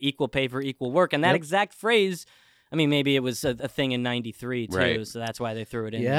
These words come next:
Speaker 1: there.
Speaker 2: I mean,
Speaker 1: The movie's trying to be woke for its time, I
Speaker 2: we've
Speaker 1: guess.
Speaker 2: talked a lot about Unforgiven. Let's talk a little bit more about,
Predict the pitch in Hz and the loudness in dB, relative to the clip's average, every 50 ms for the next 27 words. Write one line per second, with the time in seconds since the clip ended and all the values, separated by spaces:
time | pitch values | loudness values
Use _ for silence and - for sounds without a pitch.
0 | 170 180 165 143 - - - 127 139 143 139 139 139 147 135 135 120 - 147 135 | 2 2 0 -2 -6 -8 -4 -2 2 2 4 4 4 4 4 2 0 0 0 0
1 | 131 113 123 117 117 127 123 117 - - - 113 107 101 - - - 107 107 107 | 0 0 -2 0 2 2 2 2 -2 -6 -14 -14 -12 -14 -12 -10 -10 -10 -8 -10
2 | 104 104 113 151 170 208 196 233 247 - 214 180 147 151 196 233 202 135 110 107 | -8 -4 -2 -2 0 2 2 2 2 2 2 4 4 6 6 6 6 4 4 4
3 | 107 110 117 110 - 113 107 127 131 131 120 123 139 - - 170 165 160 160 156 | 2 0 -2 -4 -6 -4 0 0 2 2 2 0 0 0 0 0 0 2 2 2
4 | 147 139 139 127 117 123 123 123 120 117 120 117 113 110 | 2 2 2 0 2 2 2 2 2 2 2 2 0 0